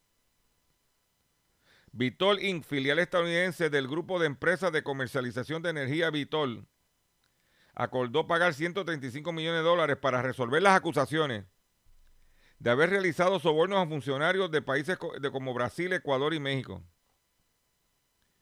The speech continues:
Anunció el Departamento de Justicia de los Estados Unidos. Detallando el esquema de corrupción, se detectó a través del intercambio de información entre Washington y Brasilia.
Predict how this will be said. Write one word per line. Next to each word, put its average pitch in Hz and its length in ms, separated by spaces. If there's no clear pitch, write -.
Anunció 151 680
el 139 200
Departamento 127 720
de 165 80
Justicia 165 380
de 165 40
los 143 100
Estados 131 360
Unidos. 117 360
Detallando 131 540
el 143 80
esquema 160 380
de 180 120
corrupción, 170 520
se 143 220
detectó 131 400
a 170 60
través 156 260
del 175 140
intercambio 156 500
de 175 60
información 143 500
entre 143 200
Washington 151 560
y 147 120
Brasilia. 120 680